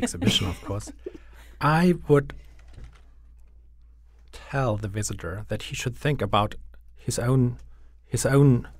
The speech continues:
dreams, his own nightmares, and think himself into, to become a surrealist artist,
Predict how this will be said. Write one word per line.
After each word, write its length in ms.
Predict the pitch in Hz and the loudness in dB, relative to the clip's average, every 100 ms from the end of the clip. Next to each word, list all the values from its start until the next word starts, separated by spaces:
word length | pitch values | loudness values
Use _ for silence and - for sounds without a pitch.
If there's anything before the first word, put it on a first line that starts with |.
| - | -4
dreams, 540 | 113 101 98 101 - - - - _ | 0 0 -2 -6 -12 -20 -20 -20 _
his 160 | - 127 | -2 4
own 200 | 131 120 | 6 6
nightmares, 640 | 101 104 104 92 104 - - - - - - | 4 2 -2 -2 -6 -12 -20 -20 -20 -4 2
and 140 | 113 | 4
think 220 | - 175 | 6 4
himself 540 | - 127 - 113 - - | 6 2 4 0 0 -6
into, 500 | - 120 - 120 113 98 - - - - - - - | 0 0 2 0 -2 -6 -14 -20 -20 -20 -20 -20 -14
to 100 | - | -4
become 280 | 120 143 135 | 0 6 6
a 40 | |
surrealist 420 | - 135 107 101 | 6 6 6 4
artist, 440 | 113 110 - - | 0 -2 -6 -14